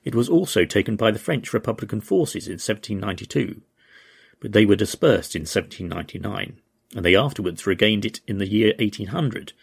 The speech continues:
and remained its masters until the abdication of Napoleon in eighteen fourteen. Chambéry is seated on the confluence of the rivers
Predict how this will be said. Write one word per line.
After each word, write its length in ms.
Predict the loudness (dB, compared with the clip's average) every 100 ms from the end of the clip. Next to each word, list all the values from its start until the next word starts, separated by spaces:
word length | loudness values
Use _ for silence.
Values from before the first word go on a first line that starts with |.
| _
and 180 | -6 2
remained 360 | 4 4 2 0
its 200 | -6 -4
masters 500 | -4 -4 -8 -12 -12
until 260 | -4 -2
the 140 | -2 -4
abdication 560 | -6 -6 -4 -4 -4
of 100 | -8
Napoleon 480 | -8 -4 -4 -4 -8
in 140 | -8 -6
eighteen 380 | -8 -8 -14 -14
fourteen. 560 | -14 -10 -4 -4 -4 _ _ _ _ _ _ _ _ _ -10
Chambéry 580 | -4 0 0 -2 -6 -12 _ _
is 180 | -4 -2
seated 480 | -2 -4 -4 -12 -8
on 120 | -4
the 60 | -4
confluence 800 | -4 -8 -4 0 0 -2 -14 -14 -10
of 120 | -2
the 100 | 0
rivers 380 | 2 2 0